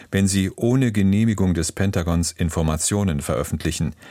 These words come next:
Das gilt auch für den Fall, dass die Informationen nicht geheim sind. Neben den Nachrichtensendern C B S, A B C, C N N und N B C News hat sich auch der Sender Fox News geweigert, die neuen Regeln zu unterzeichnen.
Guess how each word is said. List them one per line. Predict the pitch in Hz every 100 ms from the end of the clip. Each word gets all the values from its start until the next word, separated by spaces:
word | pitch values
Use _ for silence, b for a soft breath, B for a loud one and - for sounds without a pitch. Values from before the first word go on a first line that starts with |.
| B B B
Das | 92 -
gilt | 104 95
auch | 95 101
für | - 98
den | 92
Fall, | 87 90 95
dass | 95 85
die | -
Informationen | 78 82 82 78 - 85 85 85 87
nicht | 87 - - -
geheim | 80 80 73
sind. | 69 - - - _ _ _ - - B B B B B B B B B -
Neben | 107 135 160
den | 143 135 127
Nachrichtensendern | 117 110 127 - 123 - 117 110 107 107 101 -
C | - - 107
B | 98
S, | 78 117 - - - -
A | 104
B | 98
C, | 92 - 107 120 143
C | - - 101
N | 95
N | - 107
und | 123 101 - _
N | 113 123
B | 107 92
C | - 90
News | 85 85 87 139 - B B -
hat | 113
sich | - 110
auch | 98 104
der | 113
Sender | 98 95 95
Fox | 90 - 151 -
News | 80 67 65
geweigert, | - 76 76 76 76 - -
die | 80
neuen | 80 85 90 85
Regeln | 82 85 85 80
zu | 80 87
unterzeichnen. | - 82 92 - 95 92 90 80